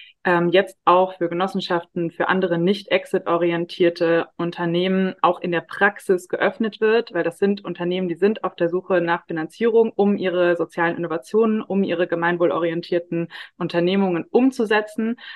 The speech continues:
und sollten deshalb jetzt gerade in diesem wichtigen Moment für sie nicht alleine gelassen werden. Ähm, gleichzeitig ist die Investöffnung auch in der Praxis nicht die alleinige Lösung. Es braucht viele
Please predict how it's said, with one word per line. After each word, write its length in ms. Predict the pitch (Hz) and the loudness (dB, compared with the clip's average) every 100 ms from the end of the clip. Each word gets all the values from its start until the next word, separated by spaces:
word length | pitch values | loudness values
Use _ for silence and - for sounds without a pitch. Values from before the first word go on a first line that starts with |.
| - - | -12 -2
und 340 | 180 175 - - | 0 0 -2 -2
sollten 400 | 165 170 170 170 | 2 2 2 -2
deshalb 360 | 175 180 165 | -2 -2 -2
jetzt 220 | 160 170 | -2 -6
gerade 240 | - 160 165 | -2 0 0
in 140 | 156 | -2
diesem 460 | 180 175 170 165 - | -4 -4 -4 -6 -10
wichtigen 420 | 165 196 - 175 | -10 -10 -2 -2
Moment 420 | 165 160 165 202 202 | -2 -4 -2 -2 -2
für 160 | 196 | -2
sie 260 | 180 175 175 | -2 -4 -2
nicht 200 | 170 170 | -2 -4
alleine 360 | 160 160 165 | 0 0 0
gelassen 420 | 151 143 143 156 151 | -6 -8 -10 -10 -10
werden. 380 | 151 160 220 - _ - - - - - - - _ | -8 -10 -12 -14 _ -20 -20 -20 -20 -20 -20 -20 _
Ähm, 340 | 202 185 185 185 | 2 2 2 2
gleichzeitig 420 | 196 240 294 - | 2 4 4 6
ist 240 | 247 - - _ | 2 2 -8 _
die 260 | 190 196 | -4 2
Investöffnung 920 | 185 185 196 233 - 226 220 226 220 208 | 2 4 0 -2 -4 -4 -2 -2 0 0
auch 180 | 190 | 0
in 80 | 196 | 2
der 80 | 190 | 0
Praxis 580 | 185 208 226 - 214 208 | 0 0 0 0 0 0
nicht 280 | 196 196 - | -4 -4 -4
die 240 | 185 185 | 0 2
alleinige 440 | 165 170 254 254 | 4 4 6 4
Lösung. 460 | 233 226 226 214 214 | 4 6 4 4 -2
Es 100 | 202 | -4
braucht 220 | - 180 - | -6 -6 -4
viele 320 | 233 214 214 | 0 2 0